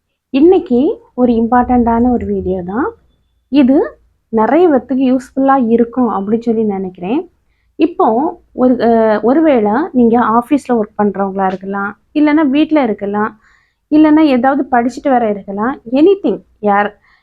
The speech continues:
ஏதாவது ஒண்ணு நீங்க பண்ணிட்டே இருக்கலாம். இப்படிப்பட்டவங்க யாராவது ஒரு பர்சனை அளவுக்கு அதிகமா அன்பு வச்சிருக்கலாம். அவங்களே நீங்க யோசிச்சுட்டே இருக்கலாம், "இவங்களும் நம்ம கிட்ட அன்பா இருக்காங்களா, இல்லைன்னா நம்மளே மாதிரி நம்மளை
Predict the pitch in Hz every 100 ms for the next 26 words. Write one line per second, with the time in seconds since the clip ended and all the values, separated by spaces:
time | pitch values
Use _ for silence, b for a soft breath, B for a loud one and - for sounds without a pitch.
0 | _ - 226 269 359 392 302 285 392 320
1 | 262 247 220 220 220 220 185 180 - -
2 | _ _ _ - 254 427 440 427 247 214
3 | 196 190 233 - 254 277 320 370 381 320
4 | 262 226 233 233 247 185 208 302 240 233
5 | 302 311 285 226 208 214 214 233 233 220
6 | 226 226 202 208 196 185 180 185 - _
7 | _ _ _ - 339 359 403 370 330 277
8 | 262 294 - 277 302 247 220 196 196 _
9 | _ _ _ - 370 440 453 403 392 311
10 | 294 277 285 285 262 262 277 262 247 254
11 | 247 208 214 214 190 - _ _ 294 320
12 | 311 349 277 269 277 294 277 269 285 247
13 | 254